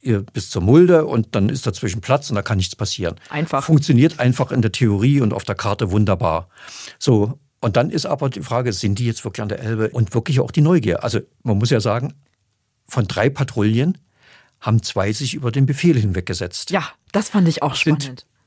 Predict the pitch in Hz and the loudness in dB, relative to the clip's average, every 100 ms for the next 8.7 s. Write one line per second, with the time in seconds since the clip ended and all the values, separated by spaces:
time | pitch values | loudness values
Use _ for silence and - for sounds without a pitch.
0 | - 117 135 - 135 139 135 139 - 127 | -8 0 0 0 -2 -2 -2 0 -2 0
1 | 127 - 104 - 101 101 92 - 87 101 | -4 -2 -2 -2 -4 -2 -2 -2 -6 -2
2 | 87 87 90 - 147 131 117 165 _ _ | -2 -4 -10 -6 -4 -2 -6 -10 _ _
3 | _ - - - 104 104 98 - 110 107 | _ -20 -10 -4 0 0 -2 0 2 4
4 | 110 127 123 - 160 180 - - _ _ | 2 2 0 -2 -2 -2 -4 -12 _ _
5 | _ _ _ _ - 131 135 135 120 135 | _ _ _ _ -4 2 4 4 4 2
6 | - 143 143 135 107 120 160 - 139 135 | 4 2 2 0 0 2 2 2 0 -2
7 | 120 123 120 - - - 113 - 139 - | -2 -4 -4 -14 -8 -2 -2 -2 -4 -2
8 | 147 139 131 143 135 110 117 | -2 4 4 4 2 0 -2